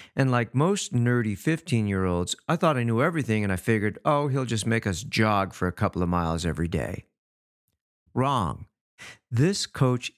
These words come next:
introduced me to a level of physical pain that I have not encountered since. We didn't jog a few miles every day. We trained by running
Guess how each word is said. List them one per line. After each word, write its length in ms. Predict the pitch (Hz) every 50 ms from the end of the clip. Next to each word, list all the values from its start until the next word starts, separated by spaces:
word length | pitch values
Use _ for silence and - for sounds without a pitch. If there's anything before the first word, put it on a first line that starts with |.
| _
introduced 640 | - 156 175 165 - 143 127 123 135 135 123 - -
me 100 | 135 131
to 300 | - - - 127 123 123 -
a 180 | - 120 113 110
level 520 | 107 113 120 135 156 147 165 190 190 - -
of 160 | 113 104 95
physical 680 | - - - - 160 160 156 180 - - 120 110 - _ _
pain 540 | - - - 170 160 131 104 90 87 80 85 - - - - - _
that 80 | -
I 120 | 123 123 107
have 120 | 85 78
not 360 | 92 95 104 110 131 151 - -
encountered 640 | - 87 87 - - 98 98 98 90 - 104 90 87
since. 540 | - - - - 101 82 71 64 - - - - - - - - _ _
We 120 | - 226
didn't 240 | 220 196 139 123 123
jog 420 | 104 98 117 139 165 165 139 120 107
a 60 | 110
few 240 | - - 127 127 117
miles 400 | 113 120 131 127 120 113 101 113
every 240 | 107 98 104 107
day. 320 | 98 117 131 123 107 101 98
We 260 | 98 107 151 196 208
trained 800 | 190 - - - - - 156 160 170 180 165 135 120 113 107 107
by 280 | 95 101 110 110 107 110
running 580 | 107 104 107 123 151 147 113 90 82 85 92